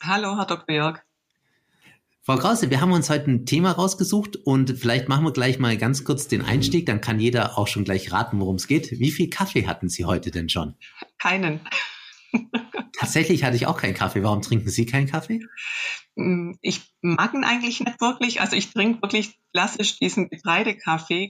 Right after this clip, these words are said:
Speaker 1: Kinderkaffee ab und zu. Aber ansonsten und einen normalen Kaffee, wenn ich mal eingeladen bin. Und ansonsten bleibt bei mir die Kaffeekanne kalt.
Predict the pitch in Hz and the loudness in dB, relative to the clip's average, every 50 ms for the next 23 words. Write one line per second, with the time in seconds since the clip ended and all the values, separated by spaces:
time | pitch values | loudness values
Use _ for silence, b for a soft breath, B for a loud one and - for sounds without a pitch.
0 | - - 220 226 226 208 - - - 160 160 - - - 175 - - 175 175 190 | -4 0 0 2 2 2 0 -2 -2 -4 -4 -4 -4 -4 -4 -2 -2 -2 -2 -2
1 | 185 185 185 - - 214 226 254 254 B B B B B B B B _ - 170 | -2 -4 -4 -6 -4 -4 -4 -4 -6 B B B B B B B B _ -2 0
2 | 170 165 170 170 170 180 180 - 185 185 208 202 - - 208 190 175 175 170 165 | 2 2 4 2 2 0 0 0 0 0 0 0 0 0 0 0 2 2 0 0
3 | 170 170 175 170 165 190 185 170 165 165 165 180 196 202 202 - 214 190 - 185 | -2 -2 -4 -2 0 0 2 2 4 4 4 4 2 0 0 0 0 0 0 0
4 | 165 180 175 165 156 170 160 - - 170 196 220 233 220 214 202 214 202 214 202 | 0 0 0 0 2 2 2 2 2 2 2 2 2 2 4 4 4 4 2 2
5 | - 208 202 208 214 208 B B B B B B B B B - - 165 170 156 | 2 2 2 2 0 -2 B B B B B B B B B -4 -2 0 2 2
6 | 143 - - 156 170 190 - - - - 180 180 180 180 185 190 202 226 - _ | 0 0 0 0 0 0 0 -4 -2 -2 -2 0 0 0 -2 -2 -4 -8 -16 _
7 | _ - - _ _ _ _ 202 196 190 - - 185 196 196 - - - - - | _ -20 -20 _ _ _ _ -4 -4 -2 -2 0 0 0 0 -2 -4 -4 -2 -2
8 | 196 202 - 202 - - 190 185 180 180 202 196 B B B B B B B - | 0 0 -2 -6 -4 -2 0 2 2 2 0 -2 B B B B B B B -4
9 | - 208 180 175 165 | 0 2 2 2 0